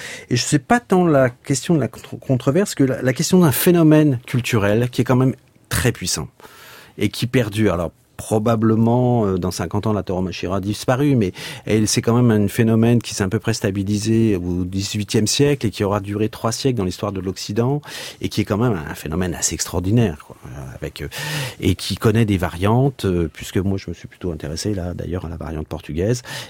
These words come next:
mais, euh, et qui renvoie à ce, à cette interrogation qu'on peut avoir de savoir s'il s'agit d'un sacrifice ou pas, et de savoir, et de savoir cette mise en scène extrêmement érotisée, en quelque sorte, euh, du rapport entre le bovin et, euh, et le matador,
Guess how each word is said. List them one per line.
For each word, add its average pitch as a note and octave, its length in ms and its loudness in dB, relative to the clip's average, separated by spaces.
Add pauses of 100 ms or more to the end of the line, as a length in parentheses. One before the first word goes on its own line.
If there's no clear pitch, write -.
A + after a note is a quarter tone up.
mais, G2+ 320 4
euh, D#2 500 -2
et E2 120 -2
qui - 200 -8
renvoie F#2+ 520 2
à G2+ 60 0
ce, E2 360 -4
à A#1 100 -10
cette F#2 240 -4
interrogation F2 640 -4
qu'on D#2 140 -14
peut E2+ 120 -10
avoir E2 240 -6
de - 60 -12
savoir D#2+ 340 -6
s'il E2 320 -6
s'agit D#2+ 380 -6
d'un D2 120 -8
sacrifice - 600 -10
ou D#2 40 -12
pas, G2+ 340 -4
et - 180 -10
de E2 40 -8
savoir, - 460 -8
et D#2+ 160 -8
de D#2 160 -10
savoir E2+ 320 -8 (340)
cette - 220 -2
mise A#2+ 180 6
en A2 60 4
scène A#2+ 240 0
extrêmement B2 460 2
érotisée, G#2 500 0
en F2+ 80 0
quelque D#2+ 240 -6
sorte, F2 380 -6
euh, D#2+ 360 -4 (360)
du - 160 -14
rapport E2+ 420 -4
entre C2+ 280 -10 (760)
le G2 180 0
bovin G#2 480 2 (100)
et, F#2+ 360 4
euh, D#2+ 400 -4 (100)
et F2+ 380 0
le D#2 160 -6
matador, B2+ 540 0